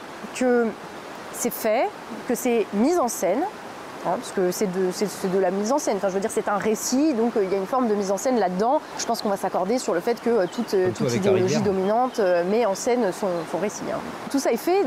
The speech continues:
Speaker 1: dans le but d'entretenir un modèle de société qui est devenu intenable et dans le but de nous faire accepter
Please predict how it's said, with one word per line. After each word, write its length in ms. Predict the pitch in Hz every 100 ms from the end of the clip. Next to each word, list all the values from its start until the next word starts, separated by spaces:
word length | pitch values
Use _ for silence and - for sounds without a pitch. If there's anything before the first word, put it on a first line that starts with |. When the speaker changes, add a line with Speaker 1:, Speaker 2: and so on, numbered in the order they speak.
| 240
Speaker 1:
dans 120 | 226
le 100 | 240
but 180 | 240 359
d'entretenir 580 | 254 240 269 - 254 359 - - - -
un 60 |
modèle 400 | 226 247 233 349
de 80 | 269
société 460 | 220 233 240 220 302 415 - - -
qui 280 | - - 214
est 40 |
devenu 320 | 226 214 226 392
intenable 520 | 302 294 220 202 180 - - - - - -
et 160 | 247 339 -
dans 160 | 214 233
le 80 | 220
but 160 | 196 480
de 60 | 240
nous 120 | 226
faire 200 | 254 262
accepter 580 | 226 - 220 - 233